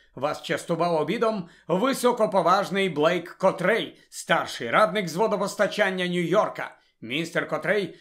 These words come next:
знову висуває свою кандидатуру на виборах двадцять другого листопада. Стовпчик Джей три у вашій кабіні для голосування. Ми уклінно розраховуємо на ваш голос, сер».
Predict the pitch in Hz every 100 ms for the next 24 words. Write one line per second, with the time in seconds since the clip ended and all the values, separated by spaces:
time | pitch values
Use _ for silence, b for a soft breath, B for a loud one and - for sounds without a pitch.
0 | B 143 120 165 208 254 214 170 165 190
1 | 180 165 156 151 160 156 165 165 156 156
2 | 156 180 147 143 170 196 190 185 - b
3 | b 143 165 185 - 214 165 170 170 180
4 | 185 196 - 226 165 135 104 - _ -
5 | - - 196 185 - 170 131 117 175 185
6 | 131 165 233 262 240 180 135 165 220 226
7 | 247 240 202 156 196 190 160 160 196 190
8 | 196 220 185 131 104 - _ _ 196 208
9 | 196 175 170 160 165 190 147 139 127 135
10 | - 202 214 202 196 175 160 165 147 233
11 | 170 123 - 135 101 -